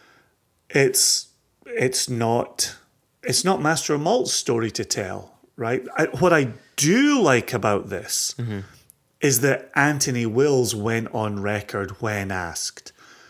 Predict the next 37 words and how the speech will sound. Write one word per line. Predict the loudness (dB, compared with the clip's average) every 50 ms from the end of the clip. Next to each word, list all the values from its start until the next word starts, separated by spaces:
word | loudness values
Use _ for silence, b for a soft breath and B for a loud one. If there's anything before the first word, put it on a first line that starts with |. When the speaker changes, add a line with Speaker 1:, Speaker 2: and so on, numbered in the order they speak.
| B B B B _ -12 -6
Speaker 1:
Robbie | -2 2 4 6 6 6 6 4 2 2
Miller | 0 0 2 2 2 4 4 2 2
of | 0 -2 -2 -2
Beam | -2 -2 -2
Speaker 2:
That | -2 -4 -4 -4
is | -2 -2
Speaker 1:
Suntory | 0 2 2 2 4 2 2 2
Speaker 2:
true. | 0 0
Speaker 1:
went | 0 0 -2 -2 -4
on | -4 -2 -2 -2 -2
Speaker 2:
That | -2 -2 0 0 0
is | -2 -2 -2
Speaker 1:
record | -2 0 -2 -2
Speaker 2:
true. | -2 -4
Speaker 1:
when | -2 -2 -2 -2
asked. | -2 -2 -2 -4 -4 -4 -6 -6 -6 B B B
Speaker 2:
Yeah. | B -10 -8 _ 0
Speaker 1:
Ian | 2 2 2 2 2
Smith | 0 0 0 0 -2 0 0
of | -2 0 0
Diageo | 0 2 2 2 2 2 2 0 2 0 0 2
going | 2 2 2 2 0 -2
on | -4 -4 -2
the | -2 -2
record, | -2 -2 -4 -6 -8 -12 -12 -10 -10
Speaker 2:
Mm-hmm. | -8 -8 -8 -8 -10 B B B B 0
Speaker 1:
right? | 2 2 2 2 0 -6 B B B B B B B _ _ _ _ _ _ _ 2
I | 2 4
like | 4 4 4 2 2 2 0
the | -2 -2
fact | -2 0 0 2 2 2 2 -2 -4 -2
that | 0 0 0 0 -4 -8 -12
none | -10 -8 -6 -6 -4 -2 0 0 2 2 0
of | -2 -2 -2 -2
those | -2 0 0 0 -2 -6
three | -8 -8 -6 -4 -4 -4 -4
people | -6 -8 -8 -8 -8 -8 -6 -4 -2 -2 -2 -4 -6 -10